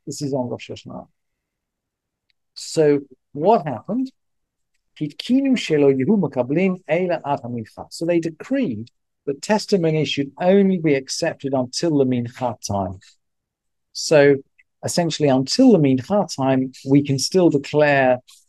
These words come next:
that thirtieth day to be the first of the next month. After the Mincha time, then it's,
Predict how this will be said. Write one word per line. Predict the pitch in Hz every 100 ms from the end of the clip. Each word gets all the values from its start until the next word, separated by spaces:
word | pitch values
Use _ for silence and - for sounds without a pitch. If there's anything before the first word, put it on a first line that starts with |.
| _
that | 151 131 -
thirtieth | - 156 - 139 120 -
day | 147 160 92 104 - _ _ _
to | 131
be | 131
the | 117 - _
first | 180 160 - - - - _ _
of | 120
the | 127
next | 123 107 -
month. | 113 98 - _ _ _ _ _ _ -
After | 233 233 - -
the | 113
Mincha | 127 170 190 135 131
time, | 131 127 127 127 123 131
then | 127 127 120 - _ _ _ _ _ _ _ _ _ _ _ _ _
it's, | 262